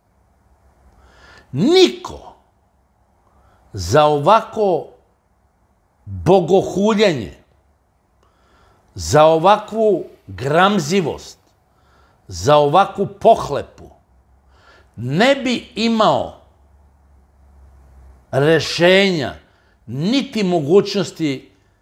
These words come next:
da je sprovede, sem one najgore kriminalne sorte,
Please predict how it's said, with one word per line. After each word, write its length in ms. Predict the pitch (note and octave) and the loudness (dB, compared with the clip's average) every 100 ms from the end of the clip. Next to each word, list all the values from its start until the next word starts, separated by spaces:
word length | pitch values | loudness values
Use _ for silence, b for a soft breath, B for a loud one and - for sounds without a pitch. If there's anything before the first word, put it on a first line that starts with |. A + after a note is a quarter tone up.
| _ _ _ _ - | _ _ _ _ -18
da 200 | G#2 D#3+ | 0 2
je 120 | D#3 | 2
sprovede, 880 | C#3+ - C3+ B2 C#3 G#3 F#3 A3+ E3+ - _ _ _ _ _ - | 0 -8 -6 -2 2 2 2 0 -2 -8 _ _ _ _ _ -20
sem 400 | - - B3 B3+ | -6 0 2 2
one 280 | C4 B3+ | 0 0
najgore 1600 | A#3+ A3+ C4 D4 D4 D4 D4 C#4 F#3+ B2 E3+ A3+ F#3+ D3 G#2 F2 _ _ _ _ _ _ _ | -2 -2 0 2 2 2 0 0 -4 -2 4 4 4 -2 -6 -10 _ _ _ _ _ _ _
kriminalne 1000 | - D3 F3 C4+ C4 B3 A#3 G#3+ G#3 G3 | -10 -4 0 0 0 2 2 2 0 -2
sorte, 840 | - - F3 F#3 A#2+ - - - | -4 -2 2 2 2 -8 -18 -18